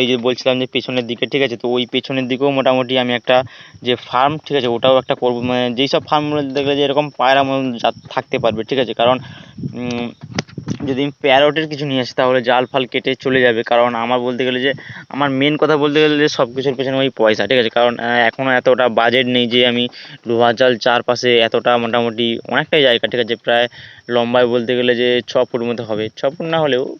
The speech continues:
পাঁচ ফুট, সাড়ে পাঁচ ফুট এরকম হবে, ঠিক আছে? তারপরে হাইট আছে প্রায়, হাইটও ছ সাত ফুটের এরকম অবস্থা আছে, ঠিক আছে? উম,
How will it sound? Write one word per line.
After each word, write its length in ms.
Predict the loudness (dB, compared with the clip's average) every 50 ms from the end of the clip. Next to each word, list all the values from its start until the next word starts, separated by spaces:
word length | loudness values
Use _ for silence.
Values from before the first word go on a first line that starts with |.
| _ _
পাঁচ 160 | -4 -4 -4 -4 -4
ফুট, 180 | -4 -6 -6 -6 _ -16 -16 -16 -6 -2
সাড়ে 160 | 0 0 0 0
পাঁচ 120 | -2 -4 -2 -2
ফুট 100 | -2 0 0
এরকম 180 | 0 0 0 -2 -4
হবে, 160 | -6 -6 -6 -8 -10 -10 -16 _ _ -14 -12 -12 -12 -14
ঠিক 100 | -10 -6
আছে? 120 | -6 -4 -2 -2
তারপরে 220 | -2 -2 -2 -4 -2 0
হাইট 220 | 0 2 2 2 0
আছে 140 | 0 -2 -6 -6 -2
প্রায়, 200 | 0 0 0 0 -2 -6 -6 -6 -6 -6 -6 -12 _ _ -4 0
হাইটও 280 | 0 0 2 2 2 4 2 2 0
ছ 20 | -2 -4 0
সাত 120 | 0 0 0 0
ফুটের 220 | -4 -4 -2 0 2 2
এরকম 220 | 2 0 -2 -4 -6 -6 -8
অবস্থা 300 | -10 -10 -10 -10 -6 -6 -6 -6
আছে, 120 | -8 -8 -8
ঠিক 100 | -4 -2 -2 -4
আছে? 100 | -4 -8 -14 -16 -16 -16 -16 -18 -20 -20 _ -20 -20 -20 -20 -20 -20 -20 _ _ -10 -10 -10 -14 -12 -10
উম, 340 | -8 -6 -6 -6 -6 -6 -6